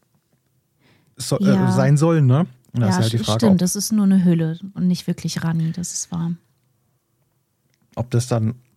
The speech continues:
Speaker 1: irgendwie ein alter Körper von der Schneevettel ist oder keine Ahnung, was da dann halt, ne? Ob
Speaker 2: Mhm.
Speaker 1: das ist halt so, das, ne, wo ich ja noch nicht genau weiß, ähm, was passiert mit denen, weil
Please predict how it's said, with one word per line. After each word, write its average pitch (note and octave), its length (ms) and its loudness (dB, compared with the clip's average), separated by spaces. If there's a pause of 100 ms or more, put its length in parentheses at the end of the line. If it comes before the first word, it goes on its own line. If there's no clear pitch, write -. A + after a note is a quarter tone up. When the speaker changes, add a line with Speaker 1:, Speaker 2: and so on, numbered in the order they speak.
(400)
Speaker 1:
irgendwie B2 240 2
ein G#2+ 80 0
alter A2 260 -4
Körper B2 320 -2
von B2 160 -2
der A2 100 -4
Schneevettel B2+ 440 -2
ist C3+ 100 -4
oder E3+ 80 -2
keine B2 240 0
Ahnung, C3+ 240 0
was A2+ 160 -4
da G2+ 160 -8
dann G#2 160 -2
halt, G#2+ 160 -4
ne? A#2+ 480 -2 (220)
Ob B2+ 120 -8 (240)
Speaker 2:
Mhm. G3 560 4
Speaker 1:
das B2+ 140 -2
ist A#2+ 40 -6
halt B2+ 120 0
so, C3 80 -2
das, B2 220 -6
ne, B2+ 260 -2 (140)
wo B2+ 80 -6
ich B2 100 -8
ja A#2+ 140 -6
noch B2 80 0
nicht B2 160 -4
genau A2+ 200 -4
weiß, A#2 300 -4
ähm, A2+ 400 -2 (840)
was A2+ 100 -2
passiert C#3 340 -4
mit B2 140 -6
denen, A2+ 280 0
weil A#2 440 0